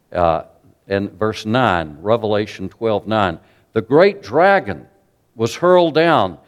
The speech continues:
that ancient snake called the devil or Satan." So those are all, uh, titles of the evil one. And in the Lord's Prayer, we should never forget,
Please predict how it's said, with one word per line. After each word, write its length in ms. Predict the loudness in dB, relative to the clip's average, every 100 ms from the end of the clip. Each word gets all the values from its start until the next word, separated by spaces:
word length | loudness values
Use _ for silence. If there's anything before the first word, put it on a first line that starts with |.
| _ _
that 220 | 0 0 -2
ancient 460 | -2 -2 -4 -6
snake 720 | -8 -2 2 4 2 -2 -18 _ _ _
called 300 | 2 4 4
the 100 | 2
devil 540 | 4 2 2 -4 -10 _ -2
or 160 | -2
Satan." 560 | -2 -2 -2 -2 -8 -20 _ _
So 160 | -4 2
those 280 | 6 4 4
are 120 | 0
all, 720 | 2 4 6 6 4 0 -12 _ _ _ _ _
uh, 140 | 2 2
titles 720 | 0 2 2 2 -2 -4 -8 -2
of 160 | -2
the 280 | -2 -4 -4
evil 360 | -4 -2 -6 -4
one. 340 | -2 -2 -4 -14 _ _
And 140 | 4 4
in 100 | 4
the 100 | 4
Lord's 440 | 6 6 4 -2
Prayer, 280 | 2 4 4
we 160 | 2
should 240 | 0 -2 2
never 440 | 4 4 4 2
forget, 600 | 0 -4 0 0 0 -4